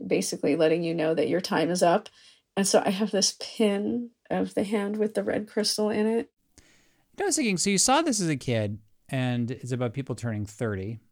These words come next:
Speaker 2: Now you're well over thirty.
Speaker 1: Yes.
Speaker 2: Um, what is it like, uh,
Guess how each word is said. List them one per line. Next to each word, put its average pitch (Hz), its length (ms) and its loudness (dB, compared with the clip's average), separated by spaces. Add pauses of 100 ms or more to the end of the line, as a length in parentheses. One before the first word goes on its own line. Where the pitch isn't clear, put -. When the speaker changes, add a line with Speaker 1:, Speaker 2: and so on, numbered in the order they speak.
(280)
Speaker 2:
Now 139 240 4
you're 135 200 2
well 127 280 2
over 143 320 -2
thirty. 101 540 -6
Speaker 1:
Yes. 190 420 -2
Speaker 2:
Um, 120 520 -2
what 143 360 0
is 156 140 0
it 156 140 -2
like, 135 500 -2 (100)
uh, 127 360 -2